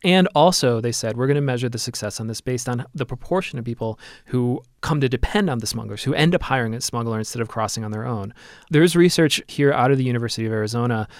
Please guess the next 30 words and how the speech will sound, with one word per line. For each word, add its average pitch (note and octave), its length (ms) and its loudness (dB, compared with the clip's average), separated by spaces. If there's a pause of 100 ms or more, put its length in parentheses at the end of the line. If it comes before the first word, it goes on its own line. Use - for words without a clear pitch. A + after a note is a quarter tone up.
(200)
again, B2 360 0
by G#2+ 260 0
people - 240 -4
like G#2 140 -2
Dan A2 200 -4
Martinez A2 540 -4
and G#2+ 100 -4
Jeremy G#2+ 300 -4
Slack G#2 400 -4
and, G#2 280 -6
and A#2 120 -8
Scott - 260 -6
Whiteford, A2+ 480 -2 (380)
that C3 240 2
has E3 220 4
shown G#3 400 4
that, A#2 160 0
in A#2+ 120 0
fact, B2+ 420 0 (300)
not D3 220 6
only C#3+ 420 4 (100)
is B2 340 0
the A#2+ 100 2
dependence C3+ 400 0
on A#2+ 80 -2
a A2 60 -2
smuggler B2 500 0
almost B2 300 -4
universal A#2 500 -2
today, A2 420 0